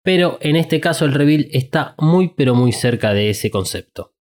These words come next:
Veremos nuevas naves, Evas y ángeles,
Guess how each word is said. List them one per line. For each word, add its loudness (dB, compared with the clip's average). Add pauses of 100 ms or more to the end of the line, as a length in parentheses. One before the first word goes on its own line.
(280)
Veremos 2
nuevas 2
naves, 0
Evas 0
y -2
ángeles, -6